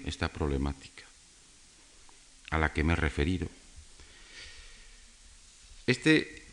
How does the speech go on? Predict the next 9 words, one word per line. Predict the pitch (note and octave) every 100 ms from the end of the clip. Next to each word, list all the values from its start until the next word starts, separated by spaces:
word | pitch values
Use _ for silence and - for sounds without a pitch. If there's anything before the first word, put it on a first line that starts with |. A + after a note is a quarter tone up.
| -
mundo | C#3 D3 A2+ B2 - - - - - - - - - - - - - - - - - - - - - - - - - - - - - - - - - - - -
políticamente | F2+ G#2 G2 F#2+ F#2 A2+ F#2+
distribuido | F2 D#2+ - D#2+ F#2 A2+ F#2 F2+ - - D2+
de |
esta | D2+ D#2+
manera, | D#2+ G#2+ G#2 G2 - -
políticamente | - E2+ - - F#2 G#2+ G2+ - F#2 - - - - -
organizado | E2 D#2+ D#2+ D#2 - G2+ F2 F2 - - -
así, | E2+ - A2